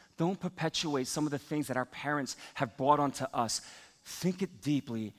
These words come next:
and s-, ask yourself, "How is my loyalty to Jesus gonna impact the way I parent my kids, how I enter into my marriage with my spouse, and how I choose to live my life as a single person and as I choose to work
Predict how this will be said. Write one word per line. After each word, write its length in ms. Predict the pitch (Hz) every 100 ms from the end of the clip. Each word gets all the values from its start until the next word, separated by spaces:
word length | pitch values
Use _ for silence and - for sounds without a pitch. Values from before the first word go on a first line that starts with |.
| -
and 100 | 123
s-, 140 | - -
ask 280 | 143 156 -
yourself, 260 | 135 117 -
"How 320 | - 165 175
is 120 | 120
my 180 | 131 143
loyalty 480 | 110 120 127 - -
to 140 | 120
Jesus 520 | 90 123 123 110 101 - -
gonna 180 | 120 -
impact 400 | 139 127 120 113
the 60 | 110
way 160 | 110 -
I 140 | 107 - _ _ _ -
parent 360 | - 120 143 - _ _ _ _
my 80 | 107
kids, 480 | - 147 165 - - - - -
how 180 | 131 117
I 60 | -
enter 220 | 127 135
into 180 | 120 123
my 100 | 110
marriage 480 | 104 110 117 127 120
with 160 | -
my 80 | 98
spouse, 840 | - - 120 123 165 - - - - - _ _ _ _ _ _ _ -
and 100 | 110
how 60 | 104
I 80 |
choose 280 | 95 - 120 -
to 60 |
live 240 | 104 113 107
my 140 | 107
life 420 | 98 104 95 - 107
as 100 | 95
a 40 |
single 320 | - 107 95
person 540 | - - 95 - 127 127 - -
and 100 | 104
as 200 | 95 104
I 60 | 95
choose 380 | - 120 110
to 100 | -
work 340 | 95 95 113